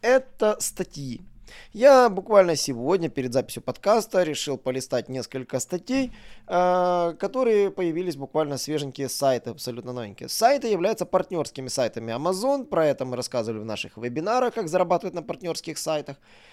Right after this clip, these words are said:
Создаются сайты, в которых написан контент, и идут блоки по покупке этого товара, допустим, на Амазоне. Amazon доставляет в Украину, поэтому в Украине такие сайты появляются.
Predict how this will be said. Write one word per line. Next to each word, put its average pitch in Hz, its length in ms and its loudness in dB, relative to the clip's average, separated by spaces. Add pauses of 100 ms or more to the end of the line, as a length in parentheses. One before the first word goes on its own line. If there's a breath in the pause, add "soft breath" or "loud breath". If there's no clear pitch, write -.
Создаются 240 580 2
сайты, 254 400 6
в - 20 -14
которых 170 460 0
написан 147 480 -6
контент, 240 600 -2
и 269 200 -6
идут 170 180 -4
блоки 147 460 -4
по 190 140 -6
покупке - 500 -8
этого 113 240 -4
товара, 202 360 2
допустим, 143 440 -6
на 113 160 -2
Амазоне. 147 500 -2
Amazon 240 380 0
доставляет 127 460 -4
в 151 40 -8
Украину, 254 400 -2
поэтому 165 300 -2
в 143 40 -6
Украине 165 360 -4
такие - 180 -10
сайты 127 300 -4
появляются. 131 600 -4